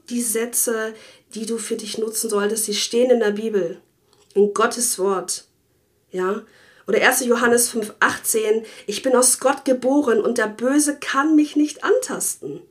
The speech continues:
Ja, oder das schöne, ähm, „Ich bin das Salz der Erde und das Licht der Welt“ in Matthäus fünf dreizehn bis vierzehn. Und ein letztes noch,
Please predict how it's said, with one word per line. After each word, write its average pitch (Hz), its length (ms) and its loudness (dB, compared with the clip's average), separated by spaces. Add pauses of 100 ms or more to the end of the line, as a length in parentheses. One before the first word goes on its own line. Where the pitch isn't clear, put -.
(640)
Ja, 233 160 4
oder 247 140 6
das 226 260 0
schöne, 254 560 4 (540)
ähm, 226 440 2 (200)
„Ich - 240 0
bin 262 160 8
das 254 240 4
Salz 247 400 2
der - 160 2
Erde 226 280 2
und 214 140 4
das - 180 -6
Licht 208 220 -4
der 226 140 -8
Welt“ 220 340 -6 (320)
in 202 80 -2
Matthäus 208 460 0
fünf 233 400 -2
dreizehn 202 400 -4
bis 208 160 -4
vierzehn. 175 600 -6 (1900)
Und 208 100 0
ein 202 200 4
letztes 214 360 0
noch, 202 300 -2